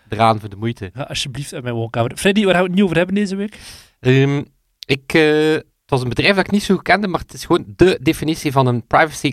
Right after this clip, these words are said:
Speaker 1: clusterfuck. Eh,
Speaker 2: Facebook.
Speaker 1: <laughs> ja, nee, dat kennen we allemaal en dat weten we dat dat een clusterfuck is. Nee, een, eh, bedrijf, Life three sixty,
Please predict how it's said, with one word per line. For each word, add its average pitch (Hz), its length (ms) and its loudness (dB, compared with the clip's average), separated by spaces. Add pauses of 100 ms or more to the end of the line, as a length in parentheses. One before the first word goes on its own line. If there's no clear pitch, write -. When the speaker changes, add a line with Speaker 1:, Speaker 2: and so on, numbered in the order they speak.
Speaker 1:
clusterfuck. - 800 -2
Eh, 117 100 -2
Speaker 2:
Facebook. 113 500 2 (460)
Speaker 1:
<laughs> 120 460 0
ja, 104 120 4
nee, 90 140 -2
dat 101 120 -2
kennen 117 200 2
we 110 60 4
allemaal 120 360 4
en 104 80 -4
dat 95 160 2
weten 107 240 0
we 127 60 2
dat 127 80 0
dat 131 100 -4
een 120 60 -6
clusterfuck 139 360 -4
is. 139 80 -2
Nee, 139 240 2
een, 117 140 2
eh, 113 100 4
bedrijf, 139 360 -2 (320)
Life 151 220 2
three 143 140 0
sixty, - 340 -4